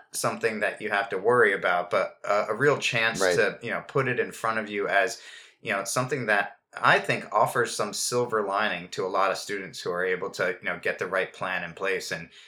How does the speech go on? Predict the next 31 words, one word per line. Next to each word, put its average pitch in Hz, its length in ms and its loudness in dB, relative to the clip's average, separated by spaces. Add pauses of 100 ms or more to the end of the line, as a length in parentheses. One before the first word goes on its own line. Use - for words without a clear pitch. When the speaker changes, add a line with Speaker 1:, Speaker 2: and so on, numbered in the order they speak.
(160)
Speaker 1:
and 87 120 -4
execute - 460 -6
it. - 160 -10 (1200)
Speaker 2:
Yeah, 131 320 12
definitely. 92 720 4 (400)
I'd 135 180 6
love 185 220 10
to, 151 200 12
I'd 120 160 10
love 156 200 10
to 190 80 4
zoom 127 240 2
back 107 260 6
out 98 240 6
for - 180 0
the 90 160 -2
end 95 200 -4
of 87 80 -4
this 85 360 -4
to 90 340 0
sort 95 240 2
of 87 60 2
the 87 60 0
macro, 87 920 0
like, 85 320 -4
picking 123 280 2
your 85 140 -2
test - 360 0
date - 260 -6 (360)
and 90 220 -6
then, 85 480 -6